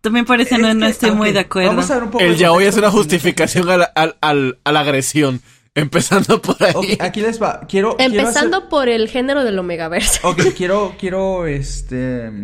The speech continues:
Speaker 2: quiero hacer un paréntesis grande aquí porque seguramente muchísima o la gran mayoría de la gente ni siquiera sabe lo que es el Omegaverse.
Speaker 3: O el
Speaker 2: Entonces,
Speaker 3: yaoi.
Speaker 2: para dar contexto de lo que está pasando aquí. El
Speaker 4: No.
Speaker 2: yaoi
Speaker 1: No
Speaker 2: sí,
Speaker 1: quieren el
Speaker 2: yaoi, bueno,
Speaker 1: contexto,
Speaker 2: es, este,
Speaker 1: créanme. <laughs>
Speaker 2: relaciones homo entre hombres, ¿vale? Eh,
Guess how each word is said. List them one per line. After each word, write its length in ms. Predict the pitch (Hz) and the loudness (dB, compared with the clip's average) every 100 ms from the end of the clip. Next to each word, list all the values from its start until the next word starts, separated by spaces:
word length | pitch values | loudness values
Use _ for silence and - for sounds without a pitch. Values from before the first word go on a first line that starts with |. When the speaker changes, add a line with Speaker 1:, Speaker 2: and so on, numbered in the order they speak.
| 131 | -12
Speaker 2:
quiero 180 | 165 175 | -10 -10
hacer 140 | 185 | -10
un 60 | 180 | -8
paréntesis 540 | 160 135 147 165 156 | -6 -6 -8 -12 -12
grande 240 | 123 123 | -10 -8
aquí 160 | 135 139 | -8 -12
porque 180 | 135 131 | -16 -18
seguramente 480 | - 120 123 123 131 | -14 -12 -10 -10 -6
muchísima 680 | 131 131 131 143 143 139 | -6 -6 -6 -8 -6 -6
o 100 | 123 | -4
la 120 | 113 | -4
gran 300 | 117 151 220 | -2 -2 0
mayoría 360 | 262 156 131 151 | -2 0 0 2
de 60 | 131 | 0
la 120 | 113 | -2
gente 280 | 139 135 127 | -4 -4 -4
ni 80 | |
siquiera 400 | 117 - 135 120 | -6 -6 -4 -4
sabe 500 | 117 - 151 175 131 104 | -4 -4 -2 0 -2 -6
lo 120 | 104 | -10
que 120 | 104 | -12
es 80 | 101 | -10
el 80 | 101 | -10
Omegaverse. 520 | 98 101 82 - - - - _ _ _ | -10 -10 -12 -12 -16 -20 -20 _ _ _
Speaker 3:
O 80 | 139 | 2
el 100 | 131 | 4
Speaker 2:
Entonces, 240 | 117 214 214 | 4 4 2
Speaker 3:
yaoi. 80 | 208 | 2
Speaker 2:
para 180 | 190 | 2
dar 160 | 185 202 | 2 0
contexto 380 | 240 226 226 226 | -2 -2 -2 0
de 80 | 214 | 0
lo 80 | |
que 60 | 175 | -2
está 200 | 160 165 | -4 -4
pasando 320 | 180 185 170 | -4 -4 -4
aquí. 320 | 165 139 113 - - | -6 -4 -8 -8 -10
El 120 | - 151 | 0 2
Speaker 4:
No. 60 | 240 | 4
Speaker 2:
yaoi 140 | 214 | 4
Speaker 1:
No 80 | 247 | 4
Speaker 2:
sí, 60 | |
Speaker 1:
quieren 300 | 233 247 233 | 2 2 2
el 80 | 220 | 2
Speaker 2:
yaoi, 40 | 180 | 2
bueno, 160 | 202 185 | 0 0
Speaker 1:
contexto, 340 | 180 175 117 | 0 0 0
Speaker 2:
es, 40 | 185 | 0
este, 100 | 143 | 0
Speaker 1:
créanme. 460 | 170 196 202 262 277 - - | 2 4 6 4 4 0 2
<laughs> 240 | 320 - | -2 -2
Speaker 2:
relaciones 760 | 147 170 170 160 190 190 202 - | -6 -2 -2 -2 -2 -2 -4 -2
homo 340 | 165 185 202 190 | 0 2 2 0
entre 220 | 147 135 | 0 0
hombres, 320 | 113 92 104 | 0 -2 -2
¿vale? 320 | 135 170 208 - | -4 -2 -6 -6
Eh, 440 | 117 110 92 82 | -4 -4 -4 -8